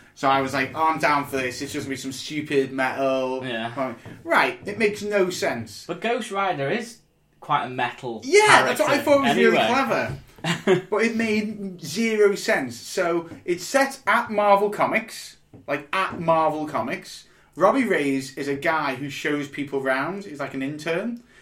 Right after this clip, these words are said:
Speaker 1: And this heavy metal band is showing up, this death metal, death occultist band,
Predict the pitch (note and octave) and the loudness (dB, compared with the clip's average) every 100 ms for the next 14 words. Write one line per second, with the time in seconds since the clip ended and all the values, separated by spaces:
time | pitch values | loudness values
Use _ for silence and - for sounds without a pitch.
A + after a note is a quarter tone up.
0 | - - D3 C#3+ C#3 E3 D#3+ F3 E3+ F3+ | -20 -8 -6 -6 -4 -2 0 0 -2 0
1 | D#3+ C3 B2 - C#3+ B2 A#2 A#2 - A#2+ | -2 -2 -6 -2 -2 0 -2 -6 -10 -12
2 | - D3+ - D#3 D3 C3+ C3 B2+ C3 - | -6 -6 -6 -8 -6 -4 -4 -4 -6 -6
3 | C3+ C#3+ C#3 C3+ - - G#2+ G2 G#2+ | -8 -6 -6 -8 -8 -8 -6 -8 -12